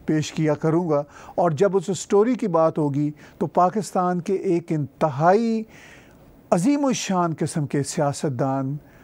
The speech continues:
और आला नस्ल रहनुमा, मजहबी रहनुमा जनाब खादम हुसैन रिजवी, जो मेरे बहुत ही पसंदीदा हैं, उनके जो भी वीडियो रिलीज़ होते हैं वो अपनी जगह पर बेमिसाल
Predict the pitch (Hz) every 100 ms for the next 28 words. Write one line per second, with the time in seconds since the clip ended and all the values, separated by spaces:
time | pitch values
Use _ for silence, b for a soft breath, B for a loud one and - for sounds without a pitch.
0 | B B - 165 170 - 214 262 240 220
1 | 180 180 - 185 151 - - B B B
2 | B B - - 143 156 151 147 147 143
3 | 143 143 139 175 175 175 175 147 139 131
4 | 123 120 - B B 131 165 180 202 -
5 | - 185 190 262 226 - 147 135 135 123
6 | 139 147 151 151 160 127 120 220 233 190
7 | 175 160 131 131 135 131 131 B B B
8 | - 196 185 214 190 120 196 254 285 220
9 | 180 202 175 160 160 147 143 143 143 139
10 | 156 165 156 B B B - 170 180 185
11 | 131 196 226 202 156 117 - B - 127
12 | 170 165 156 - - 175 202 202 143